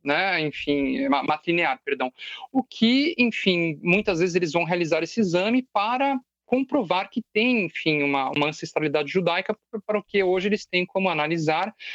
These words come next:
a origem do D N A mitocondrial, dizendo, "Olha, esse D N A mitocondrial é semita."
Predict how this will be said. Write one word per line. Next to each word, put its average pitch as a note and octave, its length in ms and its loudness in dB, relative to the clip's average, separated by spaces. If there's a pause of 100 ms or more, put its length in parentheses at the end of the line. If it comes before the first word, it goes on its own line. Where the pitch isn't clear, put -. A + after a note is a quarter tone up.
(120)
a G#3+ 140 2
origem G#3 480 2
do D3 80 0
D D3 160 0
N C#3+ 140 0
A C#3 80 0
mitocondrial, C#3 600 -2
dizendo, C#3+ 240 0
"Olha, C#3+ 120 0
esse D#3 180 -6
D D#3 120 2
N D#3 120 0
A D3+ 60 0
mitocondrial D#3+ 560 -4
é E3 40 -4
semita." F#3+ 460 0